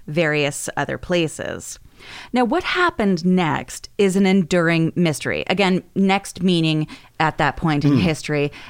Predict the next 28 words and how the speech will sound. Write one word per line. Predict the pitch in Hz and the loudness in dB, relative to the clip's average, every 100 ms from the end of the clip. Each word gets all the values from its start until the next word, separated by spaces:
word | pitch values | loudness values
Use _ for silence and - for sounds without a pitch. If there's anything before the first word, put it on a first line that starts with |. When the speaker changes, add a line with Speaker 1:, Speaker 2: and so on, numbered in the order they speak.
| - | -2
Speaker 1:
and | 170 | 0
not | 165 151 151 - | 2 2 0 -2
Speaker 2:
Not | 87 69 - | -6 -6 0
now. | 185 | 2
Speaker 1:
next. | 156 67 65 - - - | 2 0 -4 -10 -14 -14
Speaker 2:
Right. | 71 67 - - | -10 -10 -12 -4
Speaker 1:
Yeah, | 165 | -2
okay. | - - - - - - - - - _ - - | -2 -8 -10 -18 -16 -16 -18 -20 -20 _ -20 0
By | 240 | 2
the | 240 254 | 4 4
end | 285 339 | 2 2
of | 359 | 2
the | 285 | 0
fifth | - 214 202 202 | 0 -2 0 0
millennium | 196 170 156 156 156 | 2 2 2 2 0
B | 151 160 | 0 -2
C | - 170 | -2 -2
E, | 156 139 107 147 - _ - - | -2 -2 -4 -6 -8 _ -16 -4
the | 190 | 0
once | 180 185 262 - | 2 2 2 0
strong | - 185 160 165 | -4 0 2 2
and | 147 - | 0 -4
powerful | - 175 254 294 - 151 | -4 -2 0 0 0 -2
Varna | 160 151 160 156 | 0 2 2 0
culture | - 202 233 160 | -2 -2 -2 -4
began | 147 180 180 170 | -2 0 2 2
to | 190 | 0
disintegrate. | 180 208 185 202 113 - - | -2 0 0 0 -2 -6 -10